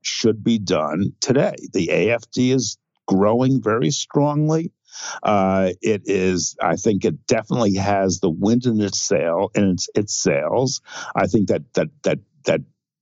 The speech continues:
uh, that Trump's strong performance here in the U S is, is, is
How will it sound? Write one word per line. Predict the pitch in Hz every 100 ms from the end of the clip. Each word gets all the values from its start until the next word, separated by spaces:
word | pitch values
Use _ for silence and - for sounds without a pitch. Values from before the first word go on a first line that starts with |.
| -
uh, | - 87 82 -
that | 107 101
Trump's | - 131 123 139 190 -
strong | - - - 113 117 107
performance | 113 120 107 113 107 -
here | 117 120
in | 120
the | 113
U | 110 120
S | 127 156 - - - - -
is, | 90 87 87
is, | - 95 -
is | - 90